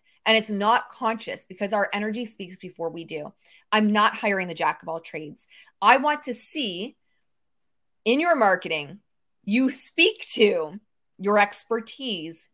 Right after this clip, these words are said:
and how it helps me, how it closes that gap. And I'm thinking specifically of a first line that,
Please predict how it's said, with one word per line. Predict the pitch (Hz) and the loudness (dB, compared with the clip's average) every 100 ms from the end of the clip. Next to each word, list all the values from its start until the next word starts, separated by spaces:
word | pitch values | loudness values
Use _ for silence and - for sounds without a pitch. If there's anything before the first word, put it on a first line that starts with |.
| - | -8
and | 190 | -8
how | 190 214 208 | -4 0 0
it | |
helps | - 220 226 - | -2 -6 -6 -8
me, | - - 196 _ _ _ _ _ _ _ _ _ | -10 -14 -20 _ _ _ _ _ _ _ _ _
how | - 196 | -4 -4
it | - | -2
closes | 254 233 208 175 | -4 -2 -2 -2
that | 160 - | -4 -2
gap. | 156 151 - _ - - | -4 -4 -8 _ -20 0
And | 220 | 2
I'm | 220 | 2
thinking | 262 294 262 | -2 -2 -2
specifically | - 220 247 247 233 202 | -2 0 0 -2 -4 -2
of | 185 | 0
a | 190 165 - | 0 0 -2
first | 226 233 - | -4 -2 -2
line | 202 180 175 - _ _ _ _ _ _ | -2 -4 -8 -18 _ _ _ _ _ _
that, | 220 202 190 | 4 6 6